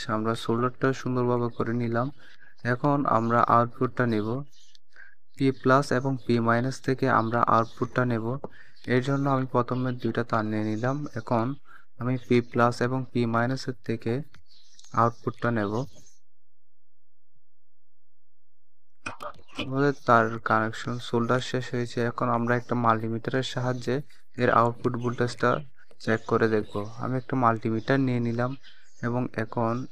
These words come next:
এর আউটপুটটা চেক করব। দেখেন আপনারা, এখানে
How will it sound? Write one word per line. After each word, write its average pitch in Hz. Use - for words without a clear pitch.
এর 117
আউটপুটটা 120
চেক 110
করব। 113
দেখেন 123
আপনারা, 113
এখানে 120